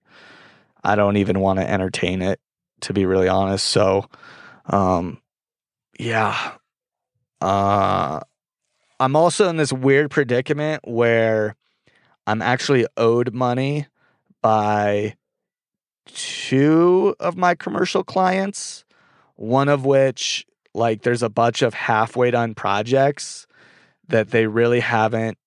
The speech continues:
wanted to finish. And so I think I'm just gonna have to be like, "Yo, um, <laughs> I know maybe you're not interested in finishing these projects,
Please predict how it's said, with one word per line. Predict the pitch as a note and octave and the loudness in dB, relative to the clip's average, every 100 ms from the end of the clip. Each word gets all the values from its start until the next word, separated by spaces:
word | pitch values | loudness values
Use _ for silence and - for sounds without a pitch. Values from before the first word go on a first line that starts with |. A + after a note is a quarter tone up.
| _ - | _ -14
wanted | G#2 G#2+ A2 A2+ G#2+ | -4 -2 0 -2 -4
to | - G2 | -6 -8
finish. | - - G#2+ B2 E3+ - - - _ _ _ _ _ - | -8 -6 -4 -4 -4 -6 -8 -14 _ _ _ _ _ -12
And | A2 G#2+ | -10 -2
so | B2 | 2
I | A#2 A2+ | 2 2
think | C#3 D3 | 0 0
I'm | D#3 C3+ | 0 -2
just | C3 - | -4 -2
gonna | A#2+ | -2
have | A#2 A2+ | 0 -2
to | - | -2
be | G#2 G#2+ | -2 0
like, | G#2 G2+ - _ | 0 -2 -6 _
"Yo, | G#2+ B2 B2 A#2 G#2+ G2+ - _ _ _ _ _ _ | -2 2 4 4 2 -2 -8 _ _ _ _ _ _
um, | G2+ G#2+ G#2+ G#2+ G#2 G#2 - | -4 -2 -2 -2 -4 -6 -10
<laughs> | - C3+ - - _ _ _ - _ _ _ _ _ _ _ _ _ _ - | -8 -6 -6 -12 _ _ _ -20 _ _ _ _ _ _ _ _ _ _ -6
I | A2 | -2
know | B2+ C#3 D3+ | 2 4 2
maybe | C3+ C#3 D#3 D3+ | 2 2 2 4
you're | D3+ D#3 | 4 2
not | D3 C#3 C#3+ - | 2 0 0 0
interested | C3+ C#3 C#3+ - D3+ C#3 | -2 2 0 2 0 0
in | B2 A#2 | -2 -4
finishing | B2+ B2+ C3 C3 | -4 -2 -2 -4
these | B2 A#2 | -6 -6
projects, | - A2 A#2+ C3 C#3 C#3 - | -2 0 2 2 2 0 -6